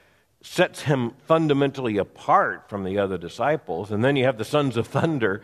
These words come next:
James and John, and, uh, we, we have much to remember about them, but it's John of the th-, sons of thunder who is the beloved disciple.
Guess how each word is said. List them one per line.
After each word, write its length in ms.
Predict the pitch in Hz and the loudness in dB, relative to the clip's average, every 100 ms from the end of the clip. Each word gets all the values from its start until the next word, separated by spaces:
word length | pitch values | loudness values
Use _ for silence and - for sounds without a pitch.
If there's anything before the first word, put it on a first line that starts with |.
| - - - - | -12 -20 -20 -2
James 440 | 123 135 135 117 | 0 2 0 -2
and 320 | 107 104 92 - _ _ | -2 -2 -4 -10 _ _
John, 640 | 135 143 127 113 151 139 - | 0 2 2 0 -2 -8 -6
and, 440 | 95 92 95 92 | -4 -2 -2 0
uh, 280 | 95 98 92 - _ _ _ _ | 4 4 2 -4 _ _ _ _
we, 140 | 104 92 | 0 0
we 300 | 98 117 110 - - | 0 -2 -2 -12 -4
have 200 | 127 101 | -2 0
much 380 | 107 139 139 - | 2 2 0 -8
to 120 | 135 | 0
remember 420 | 123 127 139 127 | 2 2 0 0
about 300 | 123 120 113 | 2 2 2
them, 220 | 165 160 135 | 2 2 2
but 140 | 135 | 2
it's 320 | 156 165 - 123 107 | 2 -2 -4 -18 -8
John 720 | 107 196 247 151 123 190 208 | 0 2 4 4 2 0 -2
of 340 | - 160 185 | 2 2 2
the 160 | 170 151 | 2 0
th-, 220 | - - | 0 -10
sons 420 | - 175 160 143 | 0 2 2 0
of 120 | 135 - | -2 0
thunder 580 | 127 117 110 113 175 | 0 0 -2 0 0
who 220 | 180 151 139 | 2 2 4
is 240 | 143 135 | 2 0
the 260 | 139 131 - - - | 0 0 -4 -16 2
beloved 520 | 147 139 147 123 131 135 - _ 139 | 4 6 4 4 -2 -4 -18 _ -4
disciple. 600 | 156 208 214 202 117 | 0 4 2 2 -4